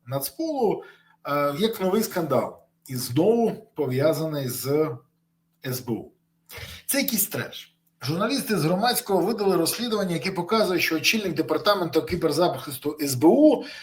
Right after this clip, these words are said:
з ім'ям Іван Калабашкін, е, ну, живе, м'яко кажучи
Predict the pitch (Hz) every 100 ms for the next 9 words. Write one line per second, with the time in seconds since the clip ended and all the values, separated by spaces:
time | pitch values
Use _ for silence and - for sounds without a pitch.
0 | - - - 170 175 214 190 - - 170
1 | 202 160 123 - - 131 120 214 240 -
2 | 202 180 _ _ - - _ 143 151 151
3 | 151 151 147 - - _ 190 233 202 226
4 | 208 208 175 196 175 170 175 165 143